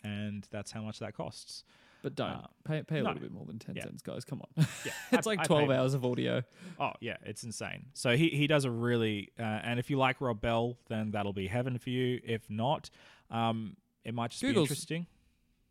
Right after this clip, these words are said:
Speaker 2: Honestly, Google's so helpful, to be honest. I mean, don't just
Speaker 1: Yep.
Speaker 2: look at one webpage. Look at a few.
Speaker 1: No.
Speaker 2: Wikipedia.
Speaker 1: Bible, Bible Hub, um, and Bible Gateway are both great because they include a lot of free resources that you
Speaker 2: Yeah,
Speaker 1: can
Speaker 2: like
Speaker 1: just
Speaker 2: the
Speaker 1: kind of cross-reference.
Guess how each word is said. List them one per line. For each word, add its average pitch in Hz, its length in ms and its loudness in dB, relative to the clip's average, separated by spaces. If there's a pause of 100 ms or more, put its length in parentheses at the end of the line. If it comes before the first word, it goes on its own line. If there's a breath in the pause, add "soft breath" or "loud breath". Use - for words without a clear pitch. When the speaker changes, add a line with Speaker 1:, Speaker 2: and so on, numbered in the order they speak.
(140)
Speaker 2:
Honestly, 208 320 4
Google's 156 440 4
so 139 180 2
helpful, 120 440 0 (100)
to 143 100 -6
be 123 80 -2
honest. 113 420 -4 (260)
I 131 40 -2
mean, 139 160 2
don't 151 180 4
just 151 120 2
Speaker 1:
Yep. - 60 -2
Speaker 2:
look 147 120 0
at 110 80 -4
one 123 200 0
webpage. 143 600 0
Look 135 120 -4
at 131 60 -2
a 113 60 -2
few. 127 360 -2
Speaker 1:
No. 110 120 -2 (240)
Speaker 2:
Wikipedia. 139 600 -2
Speaker 1:
Bible, 120 340 0 (440 soft breath)
Bible 127 340 0
Hub, 151 380 2 (180)
um, 107 280 -4
and 120 160 -2
Bible 110 260 0
Gateway 113 500 -2
are 107 100 -4
both 104 340 -4
great 107 320 -4
because 110 280 -8
they 104 120 -2
include 101 300 -4
a - 20 -2
lot 98 140 -4
of 95 60 -10
free 101 280 -6
resources 110 840 -6
that 101 160 -4
you - 80 -2
Speaker 2:
Yeah, 165 80 0
Speaker 1:
can 139 80 2
Speaker 2:
like 123 100 2
Speaker 1:
just 98 100 -4
Speaker 2:
the 117 120 0
Speaker 1:
kind 104 120 0
of 92 200 -8
cross-reference. - 800 -8